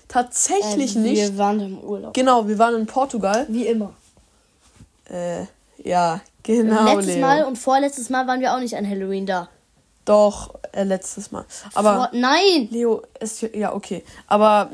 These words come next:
Speaker 1: ja, ja, wir waren halt nicht draußen, weil, weil wir in Portugal waren und es da eben geiler war als hier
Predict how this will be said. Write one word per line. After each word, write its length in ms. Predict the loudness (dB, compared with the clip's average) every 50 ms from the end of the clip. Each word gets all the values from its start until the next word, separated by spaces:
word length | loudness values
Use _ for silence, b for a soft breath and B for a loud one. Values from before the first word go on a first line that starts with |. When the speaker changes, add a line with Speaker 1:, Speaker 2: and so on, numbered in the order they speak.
| -10 -4
Speaker 1:
ja, 420 | 0 2 4 4 6 6 4 4 2
ja, 220 | 0 -2 -4 -4
wir 100 | -4 -4
waren 180 | -2 -2 -2 -2
halt 140 | -4 -4
nicht 180 | -6 -6 -8 -6
draußen, 240 | -4 -4 -4 -2 -2 -4 -4 -6 -8 -10
weil, 120 | -10 -6 -2
weil 120 | -2 0 0
wir 60 | -2
in 80 | -8 -8
Portugal 600 | -8 -10 -10 -10 -10 -10 -6 -2 0 0 0 0 0
waren 220 | -2 -2 -2 -4
und 140 | -6 -10 -10
es 120 | -10 -8
da 140 | -6 -6 -6
eben 180 | -6 -6 -8 -6
geiler 360 | -6 -4 -4 -2 -2 -4 -4
war 160 | -6 -8 -8
als 220 | -8 -10 -10 -10 -6
hier 220 | -2 -2 -2 -2